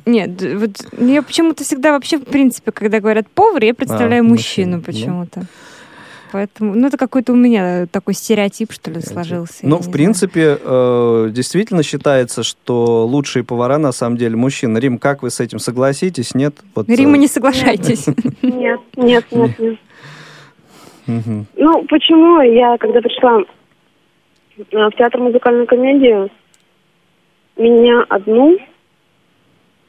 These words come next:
Speaker 3: в общем, я стала поваром высшей категории, вот уже в театре музыкальной комедии,
Speaker 2: Мгм.
Speaker 3: горячий, горячий цех. У меня два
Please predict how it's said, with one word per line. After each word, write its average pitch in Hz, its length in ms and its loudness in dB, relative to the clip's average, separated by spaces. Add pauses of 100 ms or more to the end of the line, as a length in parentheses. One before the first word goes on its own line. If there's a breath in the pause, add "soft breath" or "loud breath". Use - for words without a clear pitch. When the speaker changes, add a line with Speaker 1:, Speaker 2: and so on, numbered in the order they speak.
(240)
Speaker 3:
в 214 240 2
общем, 208 580 4 (280)
я 226 340 0
стала 233 240 2
поваром 226 460 2
высшей 233 240 0
категории, 254 500 2
вот 220 180 2
уже 202 200 0
в 202 80 -12
театре 202 280 0
музыкальной 202 440 0
комедии, 190 380 -2
Speaker 2:
Мгм. - 120 -14
Speaker 3:
горячий, 196 480 2 (840)
горячий 226 400 0
цех. 311 220 2 (160)
У 226 60 -6
меня 233 440 4 (100)
два 208 440 -2